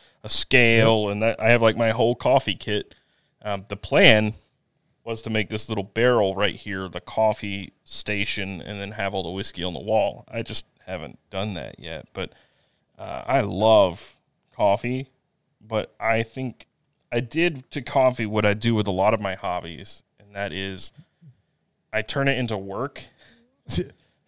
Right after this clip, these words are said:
Speaker 1: and then it's no longer fun.
Speaker 2: Well, dude,
Speaker 1: And
Speaker 2: that's like the guitar thing, right? Like, a lot of people have asked me, I, I,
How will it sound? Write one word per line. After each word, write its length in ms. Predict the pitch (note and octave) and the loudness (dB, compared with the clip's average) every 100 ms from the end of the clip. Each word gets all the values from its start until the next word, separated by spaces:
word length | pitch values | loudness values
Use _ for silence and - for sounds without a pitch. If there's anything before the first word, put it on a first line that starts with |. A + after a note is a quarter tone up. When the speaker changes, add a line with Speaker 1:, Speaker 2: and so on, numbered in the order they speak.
| _ _ - - | _ _ -20 -8
Speaker 1:
and 180 | B2 | -2
then 120 | B2 B2 | 0 0
it's 200 | A2 A#2+ | -2 -4
no 160 | A#2 | 0
longer 340 | A2+ G#2+ G2 F2+ | 2 2 0 -8
fun. 540 | - - A2+ C3 D3 - _ _ _ _ _ - | -10 0 2 2 -2 -10 _ _ _ _ _ -2
Speaker 2:
Well, 100 | G#2 | 4
dude, 100 | A#2 C3+ | 8 8
Speaker 1:
And 60 | |
Speaker 2:
that's 220 | A#2+ B2+ | 8 6
like 200 | D3+ C#3 | 4 2
the 100 | - | 0
guitar 460 | C#3 C#3+ - A#2 F#3+ | 2 4 6 6 6
thing, 380 | - F#2 D#2 E2+ | 6 0 -2 -4
right? 380 | G2 G2+ D#3 - | 0 2 2 -2
Like, 420 | C3+ C3 A#2+ G#2 - _ _ | -10 -8 -8 -10 -18 _ _
a 20 | B2+ | 2
lot 160 | C3+ | 4
of 80 | F#3 | 4
people 200 | G#3 D#3+ | 4 4
have 60 | C3 | 6
asked 280 | B2+ B2+ - | 6 6 4
me, 360 | C3 B2+ A#2 - - | 2 4 2 -4 -8
I, 140 | A#2 - | -8 -4
I, 420 | B2+ B2 B2 G#2+ | -2 0 -2 -6